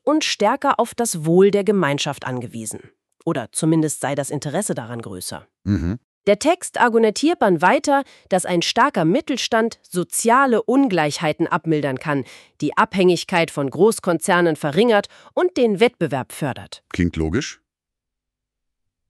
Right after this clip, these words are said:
Speaker 2: Aber er beschreibt ihn ja auch als Unterdrück,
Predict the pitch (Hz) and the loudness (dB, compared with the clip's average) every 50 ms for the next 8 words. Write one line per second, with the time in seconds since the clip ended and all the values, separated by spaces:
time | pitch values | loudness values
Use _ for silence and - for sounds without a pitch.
0 | _ _ _ _ _ _ _ _ _ _ _ _ _ _ _ _ _ _ _ _ | _ _ _ _ _ _ _ _ _ _ _ _ _ _ _ _ _ _ _ _
1 | _ _ _ _ _ _ _ _ _ _ _ _ _ _ _ _ _ _ _ _ | _ _ _ _ _ _ _ _ _ _ _ _ _ _ _ _ _ _ _ _
2 | _ _ _ - 101 107 104 104 101 110 - 113 113 117 120 - 127 120 117 110 | _ _ _ -2 -2 0 0 0 0 0 2 2 2 2 2 4 2 4 4 4
3 | 90 113 101 98 107 104 95 127 117 123 113 101 120 175 214 - - - | 2 0 -2 -2 -4 -2 -2 0 2 2 2 4 2 2 0 0 -8 -20